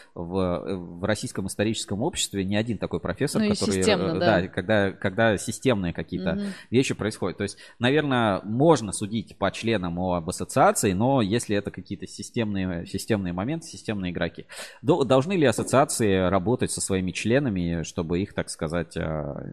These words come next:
Speaker 1: за них не было стыдно?
Speaker 2: Конечно.
Speaker 1: Безусловно, я тоже так считаю. И посмотрим, какую в итоге ответочку мы получим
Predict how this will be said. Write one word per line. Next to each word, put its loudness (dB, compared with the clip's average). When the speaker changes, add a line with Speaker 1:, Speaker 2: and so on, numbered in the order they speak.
Speaker 1:
за -2
них -4
не 0
было 2
стыдно? -6
Speaker 2:
Конечно. -8
Speaker 1:
Безусловно, -4
я -4
тоже -12
так -14
считаю. 4
И -4
посмотрим, -4
какую -2
в -4
итоге 0
ответочку 2
мы 6
получим 8